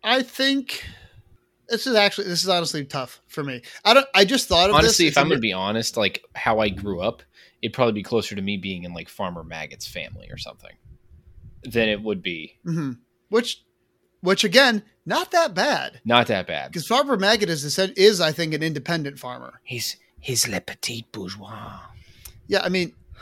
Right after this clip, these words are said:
Speaker 1: he's a, he's a fucking, oh shit, what was the, it's a fucking kulak. I'm just kidding. <laughs> Um, no, but, like, it is, his land is referred to as Ma-, Farmer Maggot's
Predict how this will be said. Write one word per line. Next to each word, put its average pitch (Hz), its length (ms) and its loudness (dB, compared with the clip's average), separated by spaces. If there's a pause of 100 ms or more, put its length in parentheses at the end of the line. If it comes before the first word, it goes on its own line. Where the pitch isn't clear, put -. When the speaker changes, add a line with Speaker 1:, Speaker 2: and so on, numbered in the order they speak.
(100)
Speaker 1:
he's 143 180 -8
a, 127 180 -4 (160)
he's 135 240 -8
a 131 140 -8 (100)
fucking, 135 460 -10 (160)
oh - 80 -20
shit, - 280 -6
what 156 100 -10
was 156 120 -12
the, 143 140 -14 (380)
it's - 100 -20
a - 40 -20
fucking 143 300 -16
kulak. 131 580 -14 (120)
I'm - 60 -20
just - 100 -4
kidding. - 220 -2
<laughs> 698 80 -6 (1300)
Um, 202 260 6 (640)
no, 214 160 -2
but, 196 140 -14
like, 208 260 4 (340)
it 220 140 2
is, 233 180 4
his 190 220 2
land 220 220 4
is 175 160 2
referred 180 320 -4
to 175 100 -2
as 143 260 -4
Ma-, 156 200 2
Farmer 151 400 0
Maggot's 139 640 -4